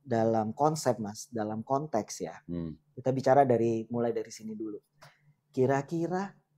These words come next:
Speaker 1: kalau seorang seperti saya datang ke Mas Dondi
Speaker 2: Hmm.
Speaker 1: sebagai seorang muslim yang udah lama nih,
Speaker 2: Hmm, hmm.
Speaker 1: dari lahir katakanlah,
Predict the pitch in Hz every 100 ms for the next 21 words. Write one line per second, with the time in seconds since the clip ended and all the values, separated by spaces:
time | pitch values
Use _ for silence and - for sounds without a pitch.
0 | _ _ _ _ _ - _ _ _ _
1 | _ _ - 143 156 143 - - 156 101
2 | 165 170 165 143 123 - _ _ _ _
3 | - - 127 147 143 143 143 139 131 -
4 | 131 123 123 - 135 139 110 98 87 82
5 | 135 117 127 139 135 131 139 139 - 147
6 | 139 131 127 123 135 151 165 - 123 92
7 | 85 82 85 82 107 110 127 127 131 151
8 | 120 - - 101 98